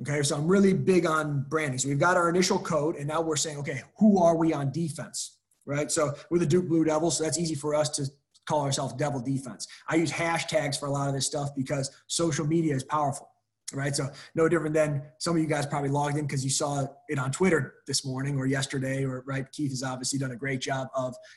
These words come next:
advertising these virtual clinics. Um, it's no different for our players, right? 'Cause they're on there every day. Or no different for recruits that we're trying to reach, right? So we call ourselves Devil Defense, right? So collectively,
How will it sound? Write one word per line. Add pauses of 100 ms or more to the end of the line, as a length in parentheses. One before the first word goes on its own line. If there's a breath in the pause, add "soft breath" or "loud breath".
advertising
these
virtual
clinics. (200 soft breath)
Um,
it's
no
different
for
our
players, (160)
right?
'Cause
they're
on
there
every
day.
Or
no
different
for
recruits
that
we're
trying
to
reach, (280 loud breath)
right?
So
we
call
ourselves
Devil
Defense,
right?
So
collectively,